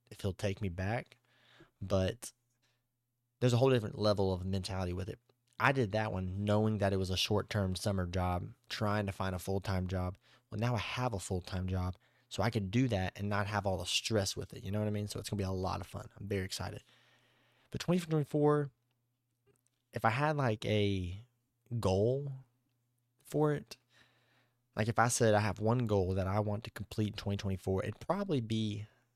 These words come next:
just to be patient more. I feel like I'm a very impulsive person. And I'm already getting better at a lot of things, like the small impulsive moments.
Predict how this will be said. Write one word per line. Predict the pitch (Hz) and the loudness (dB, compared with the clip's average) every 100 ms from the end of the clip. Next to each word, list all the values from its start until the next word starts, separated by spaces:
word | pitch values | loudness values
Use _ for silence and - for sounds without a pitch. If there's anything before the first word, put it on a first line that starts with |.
| _ _ _ _ _ - | _ _ _ _ _ -18
just | - | -6
to | 165 | -2
be | 107 | -2
patient | - 101 101 - - | -2 -2 -2 -4 -6
more. | 92 95 110 - _ _ _ _ _ _ - | -8 -8 -12 -16 _ _ _ _ _ _ -6
I | |
feel | - | 0
like | 123 | 0
I'm | 107 | 2
a | 95 | 0
very | 101 98 | 2 2
impulsive | 90 - 95 - - | 0 -2 -4 -6 -6
person. | 101 90 - 80 - _ _ _ _ _ _ _ | -2 -2 -4 -12 -16 _ _ _ _ _ _ _
And | 110 98 - | 0 0 0
I'm | 123 170 | 0 2
already | 196 | 2
getting | 127 123 101 | 2 -2 -2
better | 87 95 123 | 0 2 4
at | 123 120 | 4 4
a | |
lot | 110 120 | 2 2
of | 123 | 0
things, | 123 120 | -2 -2
like | 101 | -4
the | - | -6
small | - - 98 104 | -8 0 2 4
impulsive | 117 117 123 123 123 | 2 0 0 0 -2
moments. | 127 131 135 139 | -2 0 -2 -8